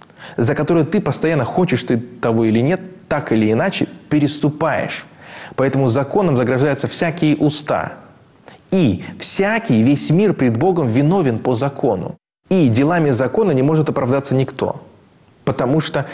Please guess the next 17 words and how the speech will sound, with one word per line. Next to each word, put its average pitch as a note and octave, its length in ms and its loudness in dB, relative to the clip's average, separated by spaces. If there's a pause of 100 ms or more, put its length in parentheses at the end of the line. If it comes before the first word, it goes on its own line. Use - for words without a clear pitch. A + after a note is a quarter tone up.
(160)
если C3+ 220 2
ты - 360 0 (120)
какую-то B2+ 340 0
заповедь G#2 400 0
исполняешь F#3+ 640 0
из G3 80 2
закона, F3 540 0 (200)
ты D3+ 100 0
обязательно B2+ 460 0
нагрешишь A#2+ 480 0
какой-то A#2 340 -2
другой. A2 520 0 (1080)
Поэтому, D3 600 2 (320)
а, A2+ 280 0
закон D3 520 0
не D3+ 120 4
оправдывает. C3 1000 -2